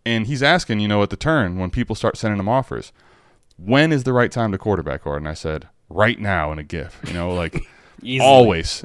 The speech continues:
Speaker 1: And if the offers aren't right, you just take those quarterbacks. And it's just, it's just crazy how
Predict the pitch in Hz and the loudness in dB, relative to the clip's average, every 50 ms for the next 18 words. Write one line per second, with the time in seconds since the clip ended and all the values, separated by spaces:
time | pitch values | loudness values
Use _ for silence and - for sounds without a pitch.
0 | - _ - 113 113 110 110 107 104 101 92 - - _ _ _ - - - - | -14 _ -2 0 0 2 2 0 0 -2 -4 -8 -14 _ _ _ -14 -8 -4 0
1 | 113 123 143 156 160 156 131 151 156 156 104 - 131 165 165 - 139 143 135 123 | 2 2 4 4 4 4 2 2 2 0 2 2 0 0 0 -2 -4 -6 -4 -2
2 | - 156 151 139 - 143 135 - - 139 143 143 139 110 82 78 - - - - | 0 0 0 0 0 -4 -4 -2 -2 -2 -2 -2 0 -2 -2 -2 -4 -8 -6 -4
3 | 113 123 120 185 160 - - 165 - 226 196 - - 165 170 170 147 127 113 107 | -4 -2 -2 -2 -2 -2 -2 -4 -2 -4 -4 -2 0 2 2 2 2 0 -2 -2
4 | 107 104 98 98 98 95 | 0 0 0 0 -2 -4